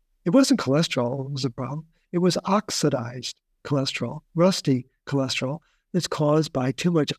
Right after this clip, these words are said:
iron in the blood, interacting with the L D L to make it oxidized. And if anyone has,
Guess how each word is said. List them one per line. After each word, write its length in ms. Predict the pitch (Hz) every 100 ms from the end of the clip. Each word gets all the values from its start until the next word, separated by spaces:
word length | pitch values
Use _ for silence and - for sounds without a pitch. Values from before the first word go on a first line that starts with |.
| -
iron 360 | 147 240 240 143
in 140 | 131
the 80 | 127
blood, 340 | 123 120 143 185 _ _ _ _ _ -
interacting 560 | 214 233 175 165 160
with 220 | 143 143
the 100 | 151 -
L 200 | 175 214
D 220 | 190 139
L 240 | 120 135 - _ _ _ -
to 100 | 165
make 300 | 165 190 170
it 140 | 151 _ _ _
oxidized. 1040 | 175 185 - - 156 131 123 151 202 - _ _ _ _ _ _ _ _
And 240 | 165 160
if 120 | 165 -
anyone 320 | 202 220 185
has, 600 | 143 175 185 185 170 -